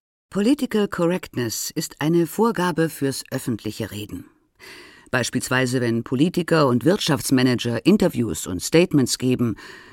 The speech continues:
Lehrer vor ihren Schulklassen referieren, Beamte und Angestellte des öffentlichen Dienstes im Publikumsverkehr sprechen.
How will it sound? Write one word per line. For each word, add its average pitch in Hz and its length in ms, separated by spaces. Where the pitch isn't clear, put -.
Lehrer 147 420
vor 139 200
ihren 139 240
Schulklassen 175 580
referieren, 151 680
Beamte 214 500
und 175 300
Angestellte 185 640
des 147 240
öffentlichen 147 500
Dienstes 170 580
im 143 260
Publikumsverkehr - 1080
sprechen. - 460